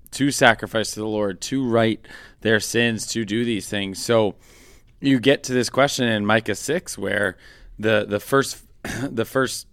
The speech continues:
statement from chapter six, verse six says,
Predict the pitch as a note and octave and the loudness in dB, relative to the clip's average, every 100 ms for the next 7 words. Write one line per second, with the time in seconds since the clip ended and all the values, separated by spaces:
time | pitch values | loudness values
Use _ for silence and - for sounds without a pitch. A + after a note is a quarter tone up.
0 | _ _ - - - C3+ D#3+ B2 G#2+ F2+ | _ _ -12 -8 0 0 0 -2 -4 -2
1 | A2+ G#2+ G2+ - - - A2+ G#2+ G#2 - | -4 -2 -6 -10 -12 -2 0 0 -2 -2
2 | A#2+ A#2 - G#2 A2 G#2+ - G2+ F#2+ - | -2 -2 -4 -6 -4 -4 -4 -4 -6 -6
3 | A2+ A2 G2+ | 0 2 2